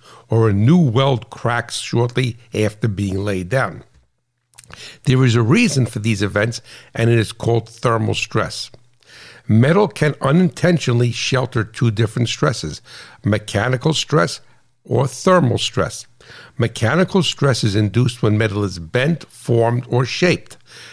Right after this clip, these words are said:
The metal is forced into a different condition. Thermal stress is created when metal is cut, welded, cast, drilled, or quenched.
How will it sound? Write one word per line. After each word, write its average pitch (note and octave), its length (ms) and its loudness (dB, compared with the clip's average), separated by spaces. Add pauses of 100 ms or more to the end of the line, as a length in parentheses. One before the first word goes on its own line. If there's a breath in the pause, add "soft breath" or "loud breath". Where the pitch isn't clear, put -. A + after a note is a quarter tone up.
(160 loud breath)
The A2 100 2
metal B2 360 2
is - 120 -2
forced B2 540 -2
into A#2+ 360 0
a A2+ 40 2
different A2 480 -4 (360 loud breath)
condition. A#2+ 600 -2 (540 loud breath)
Thermal G3+ 460 0
stress - 480 -2
is B2 140 -4
created B2 380 0
when A#2 220 0
metal A2 240 0
is G2+ 160 -2
cut, - 500 -2 (360 loud breath)
welded, C3 720 0
cast, C3+ 680 -2
drilled, A#2 480 0
or B2 180 0
quenched. - 600 -2